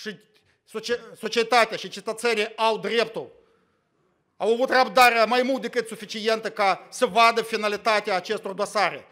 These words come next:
Și toți făptașii să fie trași la răspundere și dosarele cât mai repede să fie transmise în judecată, fără că să fie cineva mai alb, mai bunișor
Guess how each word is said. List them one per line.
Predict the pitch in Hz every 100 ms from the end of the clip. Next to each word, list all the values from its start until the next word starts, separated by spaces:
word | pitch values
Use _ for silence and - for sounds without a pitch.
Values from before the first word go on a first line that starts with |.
| _ _
Și | - 202
toți | - 254 240
făptașii | 220 - 226 233 240 185 - _ _ _ _
să | - 214
fie | - 233 233
trași | 226 233 220
la | 220
răspundere | 208 202 233 240 220 202
și | 196
dosarele | 208 208 233 214 202
cât | 220
mai | 214
repede | 202 208 202
să | 196 196
fie | 214
transmise | 202 190 165 208 202 185 - - _ _ _ _ _ _
în | 233 233
judecată, | 233 220 220 196 - 123
fără | - 285 269
că | - 240 208
să | 220
fie | 226 233
cineva | 185 214 208 214 180 139
mai | 175 202 185
alb, | - 254 294 294 - _ _
mai | 208 214
bunișor | 185 208 185 - 285 262